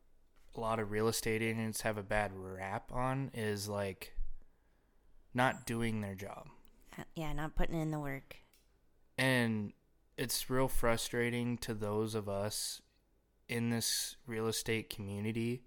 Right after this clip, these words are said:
Speaker 1: that do the damn work.
Speaker 2: Mm-hmm.
Speaker 1: And then there's people that come in here and ruin it for the
Speaker 2: Yeah.
Speaker 1: majority.
Speaker 2: Yeah.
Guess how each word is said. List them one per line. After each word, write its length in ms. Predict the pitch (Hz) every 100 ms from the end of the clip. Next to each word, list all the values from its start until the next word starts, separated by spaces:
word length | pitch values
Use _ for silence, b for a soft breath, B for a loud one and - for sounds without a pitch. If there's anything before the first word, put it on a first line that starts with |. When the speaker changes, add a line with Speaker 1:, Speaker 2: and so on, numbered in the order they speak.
| b b b b b b -
Speaker 1:
that 360 | 113 107 92 104
do 240 | 110 113
the 120 | 110
damn 400 | 101 104 104 101
work. 380 | 95 101 113 - 170
Speaker 2:
Mm-hmm. 380 | 160 151 151 147
Speaker 1:
And 80 | 110
then 140 | 113 113
there's 200 | 110 -
people 320 | 120 113 -
that 160 | 104 -
come 200 | 113 110
in 120 | 107
here 220 | 117 110
and 200 | 98 92
ruin 240 | 98 104 110
it 160 | -
for 500 | - 117 110 110 - - _ _ _ _ _ _ -
the 100 | 123
Speaker 2:
Yeah. 40 | 120
Speaker 1:
majority. 500 | 110 107 98 92 - - -
Speaker 2:
Yeah. 160 | 175